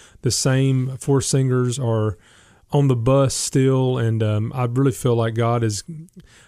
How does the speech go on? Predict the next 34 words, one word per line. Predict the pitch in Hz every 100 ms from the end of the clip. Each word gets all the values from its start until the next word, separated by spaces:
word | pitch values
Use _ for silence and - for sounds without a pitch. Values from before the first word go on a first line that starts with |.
| _
um, | - 117 107 104 92 _ _ _ -
given | 139 147
us | 139 -
a, | 120 107 139
a |
clear | 123 - 147
vision | 123 135 135
of | 123
what | 113 123
He |
wants | 120 123 -
to, | - 117 107 101 _ _ _ _ _ -
uh, | 120 110 107 - _ _ _ _ _ - 123 - _
us | 143 135
to | 131
do | 117 127 139
and | 113
say | - 123 123 135
in | 131 120 110
the, | 120
in | 147
the | 113
years | 113 123 123 110
ahead. | 90 113 120 120
And, | 110
uh, | 107
we | 101
just | 117 -
came | 127
out |
with | 113
a |
new | 120
record, | 117 113 120 107